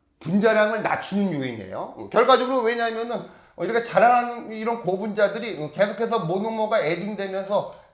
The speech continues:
계속해서 자라야 되는데, 어, 누군가가 에이엑스라는 그 물질이 요, 어, 럭비공을 인터셉트해서 뺏어가니까 이 고분자는 더 이상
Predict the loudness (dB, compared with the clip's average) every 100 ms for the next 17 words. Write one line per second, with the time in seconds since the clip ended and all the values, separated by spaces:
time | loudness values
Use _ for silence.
0 | _ 0 0 -2 -4 -4 -4 0 2 4
1 | 2 -4 -6 -10 -8 -8 -8 -12 -10 -12
2 | -14 _ _ -14 -10 -4 0 0 0 -2
3 | -2 -2 -4 2 4 4 -2 -10 -10 -8
4 | -8 -8 -8 -8 -8 -8 -8 -12 _ _
5 | -6 -2 -2 -2 -4 2 4 4 2 -2
6 | -2 -4 -8 -8 -4 -6 -4 -6 -4 -4
7 | -4 -2 0 0 0 0 0 0 -6 -6
8 | -4 -4 -2 -2 2 2